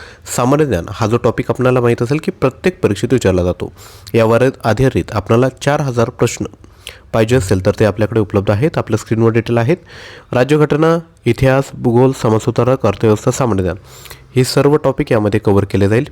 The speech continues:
पीडीएफ स्वरूपात मटेरियल असणार आहेत. ज्याही विद्यार्थी मित्रांना पीडीएफ पाहिजे असेल त्याने त्र्याण्णव छप्पन्न पंचवीस साठ चौतीस यावर WhatsApp करा. त्याच पद्धतीने इंग्लिशची देखील क्वेश्चन बँक आहे, ॲप्टिट्यूड क्वेश्चन बँक आहे, तसेच मराठी व्याकरणाची देखील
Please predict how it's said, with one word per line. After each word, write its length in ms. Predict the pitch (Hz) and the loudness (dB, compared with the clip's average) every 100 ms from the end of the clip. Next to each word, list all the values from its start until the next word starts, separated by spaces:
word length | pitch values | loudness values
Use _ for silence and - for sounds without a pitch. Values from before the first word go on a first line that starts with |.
| - | 0
पीडीएफ 220 | 104 - | 0 0
स्वरूपात 320 | 113 113 113 | -2 -2 0
मटेरियल 260 | 113 113 113 | 0 0 0
असणार 240 | - 120 | 0 0
आहेत. 180 | 117 151 - - - - - 123 | 0 -2 -6 -20 -20 -20 -6 0
ज्याही 200 | 139 175 | 4 4
विद्यार्थी 300 | 165 156 160 | 2 0 0
मित्रांना 260 | 156 160 | 2 2
पीडीएफ 260 | 160 117 113 | 2 0 2
पाहिजे 260 | 110 107 | 0 0
असेल 220 | 123 - 95 | 0 -2 -2
त्याने 180 | 110 123 | 0 0
त्र्याण्णव 380 | 123 117 127 160 - | 0 0 2 0 -4
छप्पन्न 360 | - - 110 | -8 -2 0
पंचवीस 400 | 107 117 - - | 0 -2 -2 -4
साठ 180 | - 92 | -2 -2
चौतीस 340 | - 113 95 101 | 0 0 0 0
यावर 120 | 101 | -2
WhatsApp 280 | 95 104 - | -2 -4 -2
करा. 160 | 123 202 - - - - - - - - | -2 -2 -8 -20 -20 -20 -20 -20 -6 -2
त्याच 160 | 156 | 0
पद्धतीने 440 | - 165 170 180 160 | 0 0 0 2 2
इंग्लिशची 420 | 117 123 - 127 | 2 -2 -2 0
देखील 280 | 123 - 127 | 0 0 0
क्वेश्चन 320 | 127 - 131 | -2 0 0
बँक 180 | 127 127 | 0 0
आहे, 220 | 127 160 190 - - - - | 0 0 -2 -10 -20 -20 -6
ॲप्टिट्यूड 460 | 120 - 143 147 151 - | -4 2 2 2 0 0
क्वेश्चन 320 | 131 147 135 | 0 0 0
बँक 200 | 135 135 | 0 -2
आहे, 200 | 131 165 - | -2 -2 0
तसेच 300 | 127 214 185 | 0 0 0
मराठी 340 | 123 113 117 123 | 0 0 2 2
व्याकरणाची 420 | 110 120 117 120 | 0 0 -2 -2
देखील 240 | 117 127 | -4 -4